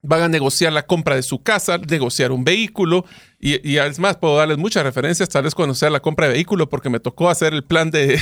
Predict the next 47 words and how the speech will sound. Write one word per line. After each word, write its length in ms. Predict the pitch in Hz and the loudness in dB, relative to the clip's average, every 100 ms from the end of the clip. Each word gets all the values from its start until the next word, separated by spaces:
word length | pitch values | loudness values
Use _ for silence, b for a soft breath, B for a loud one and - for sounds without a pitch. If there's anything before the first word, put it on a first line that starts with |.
| 190 | 0
<laughs> 60 | |
ventas 540 | 156 190 190 160 143 - | 2 2 2 -2 -2 -2
en, 400 | 135 131 127 123 | -2 0 -2 -2
en 200 | 135 131 | -2 0
uno 160 | 139 | 0
de 80 | 165 | 0
los, 160 | 151 - 139 | 0 -4 -8
de 140 | 131 | -4
los 220 | 123 117 - | -2 -2 -2
trabajos 340 | 131 139 160 | -2 0 -2
que 220 | 131 127 | -2 -2
realicé 400 | 123 127 117 - | 0 -4 -4 -2
anteriormente. 800 | 143 131 127 165 208 175 151 208 B B B B B B | -2 0 0 0 2 0 -2 -6 B B B B B B
Y 120 | - | -2
vamos 280 | 185 233 277 | 0 0 0
a 60 | 226 | -2
poder 200 | 185 190 | 0 -2
platicar 440 | 233 220 151 202 | -2 -2 -2 0
de 80 | 208 | 2
muchos 480 | 190 226 294 277 226 | 0 -2 -2 -4 -2
de 80 | 202 | -2
esos 140 | 220 | -2
procesos. 440 | - 143 127 - | -2 -2 -2 -2
Negociación 600 | 139 170 175 165 175 214 240 | 2 2 2 0 0 0 0
es 160 | 220 | -2
un 180 | 208 208 - | -4 -4 -4
arte 380 | 180 202 - | -4 -4 -8
de 140 | 180 123 | -6 -6
todos 500 | _ 202 190 185 - | _ 0 2 0 -2
los 180 | 147 135 | -4 -4
días. 340 | 131 - - | -6 -6 -4
No 140 | 143 | -2
es 100 | 165 | 0
algo 160 | 180 180 | 0 0
que 120 | - | 0
vamos 220 | 139 160 | -2 -2
a 20 | 135 | -2
hacer 180 | - | 0
esporádicamente. 720 | 165 - 131 143 156 170 208 180 | -2 0 0 0 0 0 0 0
No 200 | 160 170 | 0 0
todos 140 | 175 | 0
los 120 | 165 | 0
días 160 | 147 160 | 0 0
negociamos 580 | 151 131 151 143 139 - | 0 -2 -2 -2 -2 -2
casas, 400 | 277 262 202 135 | -2 -2 -2 -6
estoy 260 | - 127 | -4 -6
claro, 400 | - 233 185 185 | -2 0 0 -2